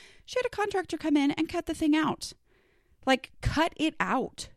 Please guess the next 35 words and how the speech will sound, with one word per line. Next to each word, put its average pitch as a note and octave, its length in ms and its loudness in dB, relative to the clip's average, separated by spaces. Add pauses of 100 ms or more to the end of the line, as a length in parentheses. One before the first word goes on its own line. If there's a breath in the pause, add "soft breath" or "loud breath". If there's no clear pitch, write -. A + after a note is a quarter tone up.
(120)
Just - 280 2
completely C#4+ 880 -2
removed A3 460 0
it. - 160 -4 (440 loud breath)
And G3+ 80 -6
guess C4 220 0
what? F4+ 240 2 (340)
Nobody A3 300 -2
put D4+ 160 -4
their D#4 100 -2
papers C4 340 -4
there F3+ 160 -2
anymore. D#3+ 460 0 (640 soft breath)
It, C4 260 6
it, - 200 -2 (640)
that A#3 540 2
is C#4+ 400 -2 (100)
an A3 240 -2
option. - 500 -4 (420 loud breath)
If F4+ 240 2
it's F4+ 200 0
not C4+ 260 4
an D#4 160 2
option B3 360 -2
for B3+ 120 -10
you G#3 220 -10
to A3 200 -8
have G3 240 -6
it - 200 -4
cut - 340 -6
out F3 440 0
of G#3 220 -4
the F3 300 0 (320)
entire G3 400 -2
house, G3 460 -4